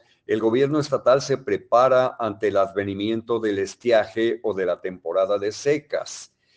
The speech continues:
Al final del día, sin las debidas medidas preventivas, la sequía ocasiona graves daños a nuestros recursos naturales, como suele suceder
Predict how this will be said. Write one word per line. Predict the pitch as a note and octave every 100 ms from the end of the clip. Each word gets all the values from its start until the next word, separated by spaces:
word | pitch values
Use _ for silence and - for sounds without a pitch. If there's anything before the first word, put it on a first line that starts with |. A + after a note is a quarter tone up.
| _ _ -
Al | A#2+
final | - D#3 G3
del | G3+ F#3 C#3
día, | D#3 E3 D#3+ D3
sin | A#2+ C#3 A#2+
las | A#2 G#2
debidas | A#2 C#3 D3 C3
medidas | A2+ G#2+ B2+ C3 C3
preventivas, | G#2 F#2+ F#2 F2+ A#2+ A#2 G#2 A2 - -
la | A2 G#2+
sequía | - G#2+ - C#3+ C#3
ocasiona | C3+ B2+ G#2 - A#2+ B2
graves | G#2 G#2+ A#2+ A#2+ F#2+
daños | G#2+ A2 A2 G#2
a | G2
nuestros | F#2+ - G2 F#2
recursos | G2+ - A2 G2+ A2+ A#2
naturales, | A#2 C3 B2 A2 A2 A#2 -
como | B2+ C3+
suele | - C#3+ A#2+ B2
suceder | B2 B2+ C3+ B2+ G2+ G#2+